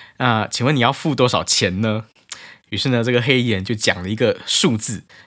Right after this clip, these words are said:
然后莫扎特就又吓了一跳，因为呢，他所讲的那个数字是远远超过莫扎特所期待的一个数字。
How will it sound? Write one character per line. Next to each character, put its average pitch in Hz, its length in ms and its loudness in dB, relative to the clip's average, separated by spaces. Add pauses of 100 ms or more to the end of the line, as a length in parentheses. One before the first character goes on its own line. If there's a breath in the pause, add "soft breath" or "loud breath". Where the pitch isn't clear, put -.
然 98 140 -2
后 - 0 -
莫 120 160 0
扎 92 160 -2
特 104 160 -4
就 104 200 -6
又 127 140 0
吓 95 200 0
了 80 100 -8
一 80 60 -12
跳， - 260 -10 (400 loud breath)
因 139 100 -4
为 131 60 2
呢， 120 260 0
他 165 280 0
所 113 240 -2
讲 85 320 -2
的 101 100 -6
那 139 160 -2
个 127 140 2
数 131 280 2
字 107 300 -6 (220 loud breath)
是 - 320 -4 (180)
远 143 320 2
远 117 260 2
超 123 360 0
过 107 480 -4
莫 120 180 0
扎 82 180 -4
特 104 360 -4
所 85 260 -6
期 92 320 -2
待 110 180 2
的 87 120 -6
一 82 80 -8
个 - 100 -8
数 90 260 -4
字。 - 220 -12